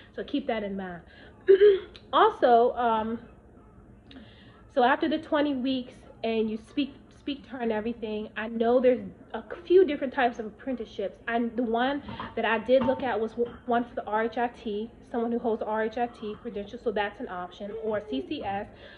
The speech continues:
any, or C C A, any credential from ahima, and then people who don't hold any credentials who are just getting into the field. This will help you obtain the C R C, which is the Certified Risk Adjustment Coder thing, uh, credential,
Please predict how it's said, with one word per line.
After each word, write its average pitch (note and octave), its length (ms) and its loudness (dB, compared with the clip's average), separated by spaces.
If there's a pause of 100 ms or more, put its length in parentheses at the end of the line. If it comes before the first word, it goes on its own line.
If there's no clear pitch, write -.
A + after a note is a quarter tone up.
(540)
any, D#4+ 240 0
or A3 180 0
C F4+ 220 0
C D4 180 -4
A, A3 260 4
any A#3+ 140 0
credential A#3 400 -6
from A3 220 -10
ahima, D#4+ 600 -2
and A#3+ 180 -4
then A#3 260 2
people C4 420 -4
who B3 120 -6
don't A3+ 240 -2
hold A#3 280 -4
any F4+ 180 4
credentials A#3+ 560 -2
who B3 100 -4
are G3 60 -2
just C#4 280 -6
getting C4+ 220 -4
into B3+ 260 -6
the A3+ 100 -14 (100)
field. A3 320 0 (400)
This D#4 180 -4
will C#4+ 80 2
help C#4 400 0
you C4 200 -4
obtain B3+ 460 -2
the G#3 100 -2 (120)
C C4+ 120 -4
R A#3+ 180 2 (140)
C, B3 180 -8 (280)
which A#3+ 200 -4
is A3 120 -6
the A#3 140 -4
Certified C4 560 0
Risk B3 220 0 (160)
Adjustment B3+ 500 -4
Coder D#4 300 2 (600)
thing, E4 440 -2
uh, A3+ 220 -4
credential, D#4 560 -4